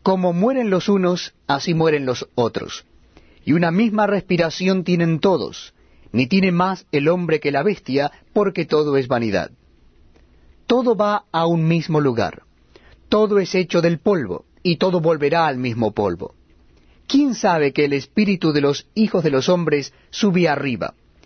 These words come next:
y que el espíritu de los animales desciende abajo a la tierra? Así pues, he visto que no hay cosa mejor para el hombre que alegrarse en su trabajo,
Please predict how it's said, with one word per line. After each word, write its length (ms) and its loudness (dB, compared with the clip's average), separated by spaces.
y 140 0
que 120 0
el 60 -2
espíritu 580 0
de 60 4
los 160 0
animales 640 0
desciende 480 2
abajo 380 -2
a 20 -2
la 120 -2
tierra? 420 -4
Así 280 0
pues, 460 -2
he 120 0
visto 360 -2
que 160 0
no 140 2
hay 140 -2
cosa 320 -2
mejor 500 0
para 200 0
el 120 0
hombre 340 -2
que 160 -4
alegrarse 640 0
en 100 0
su 140 -2
trabajo, 500 -2